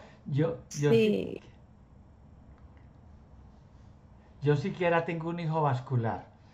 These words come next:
Speaker 1: cirujano. Las piernas llenas de varices. Muéstreme, alce una pierna.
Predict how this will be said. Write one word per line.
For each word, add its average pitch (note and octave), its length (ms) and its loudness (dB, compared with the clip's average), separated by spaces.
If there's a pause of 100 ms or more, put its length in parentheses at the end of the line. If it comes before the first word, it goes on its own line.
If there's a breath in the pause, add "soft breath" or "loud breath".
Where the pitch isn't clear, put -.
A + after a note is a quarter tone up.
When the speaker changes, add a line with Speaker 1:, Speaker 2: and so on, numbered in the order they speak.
(1080 soft breath)
Speaker 1:
cirujano. B2+ 580 2 (500 soft breath)
Las D3 200 0
piernas E3 440 -2
llenas F#3+ 260 -2
de D#3 80 -2
varices. D3+ 500 -2 (180 soft breath)
Muéstreme, C3 460 0
alce D3+ 220 0
una F#3 180 -4
pierna. G#2 380 -4